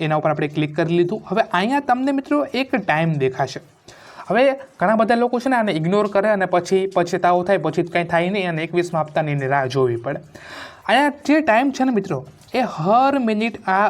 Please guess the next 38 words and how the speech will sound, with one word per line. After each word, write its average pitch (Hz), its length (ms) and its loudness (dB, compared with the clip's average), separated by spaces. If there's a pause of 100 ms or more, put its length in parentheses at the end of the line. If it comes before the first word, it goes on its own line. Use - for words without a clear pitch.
(100)
અપડેટ 165 320 0
વેબસાઇટ 160 580 -2
થાય 139 200 0
છે. - 120 -12 (600)
આ 170 280 2
લિસ્ટ 170 400 -2
જે 160 200 2
છે 147 380 0 (120)
એ 190 100 0
હર 208 240 2
મિનિટ 220 260 -2
મિત્રો 220 240 0
અપડેટ 262 360 0
થાય 131 160 -6
છે. - 140 -12 (220)
એનો 214 160 2
મતલબ 240 240 0
શું 254 200 -2
બને 226 160 0
મિત્રો? 202 300 2 (280)
એનો 226 260 2
મતલબ 226 380 2
એવો 196 200 2
બને 175 360 0
કે 185 120 -2
હર 175 340 2
મિનિટે 196 560 0 (200)
કોક 190 220 2
ખેડૂત 196 260 2
એવા 185 220 2
હશે 196 200 0
જેના 156 340 -2
આ 156 40 0
લિસ્ટમાંથી 156 520 -2
નામ 143 200 -2
મિત્રો 135 240 -2
નીકળી 262 320 0
જશે. 123 300 -6